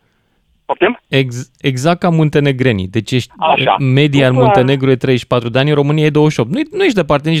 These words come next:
Speaker 2: de media românească.
Speaker 1: Uh, da, dar după aia totul a fost fulgerător. Adică în doi ani de zile am construit o casă, m-am mutat cu soția mea și cu copilul, construită de mine, personal.
Speaker 2: Aha, cu mâna ta, adică pe sol,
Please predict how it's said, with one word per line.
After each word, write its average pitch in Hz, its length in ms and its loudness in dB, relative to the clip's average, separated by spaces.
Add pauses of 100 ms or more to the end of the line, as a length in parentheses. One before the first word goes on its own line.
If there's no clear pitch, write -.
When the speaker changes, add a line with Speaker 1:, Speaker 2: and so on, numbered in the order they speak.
Speaker 2:
de - 20 0
media 117 260 2
românească. 101 560 -2
Speaker 1:
Uh, 151 220 4 (120)
da, 190 220 0 (160)
dar 156 220 -2
după 165 240 -2
aia 196 220 4
totul 202 260 -2
a 190 160 2
fost 202 180 -4 (160)
fulgerător. 165 680 0
Adică 139 400 -2 (300)
în 139 200 0 (320)
doi 160 240 2
ani 156 120 0
de 147 140 0
zile 151 140 -2
am 143 240 -4 (200)
construit 135 420 -6
o 123 80 2
casă, 165 580 0
m-am 131 180 0
mutat 117 280 -4
cu - 120 -20
soția 123 380 -4
mea 120 120 0
și - 160 -10
cu - 100 -20
copilul, 254 460 0 (160)
construită - 460 -2
de 139 120 2
mine, 123 200 -4
personal. 117 460 -8 (880)
Speaker 2:
Aha, 151 240 0
cu - 160 -6
mâna 131 260 0
ta, 160 220 -2
adică 117 440 -4
pe 117 100 -4
sol, 180 280 -4